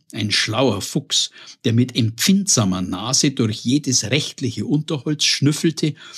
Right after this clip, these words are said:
um die seinen Mandanten genehme Beute aufzuspüren und zu erlegen.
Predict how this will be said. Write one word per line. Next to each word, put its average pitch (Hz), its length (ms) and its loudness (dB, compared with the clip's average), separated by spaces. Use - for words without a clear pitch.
um 127 220 4
die 139 180 2
seinen 131 460 4
Mandanten 117 680 0
genehme 123 480 4
Beute 127 500 0
aufzuspüren 151 880 -2
und 127 340 -2
zu - 180 -2
erlegen. 120 600 2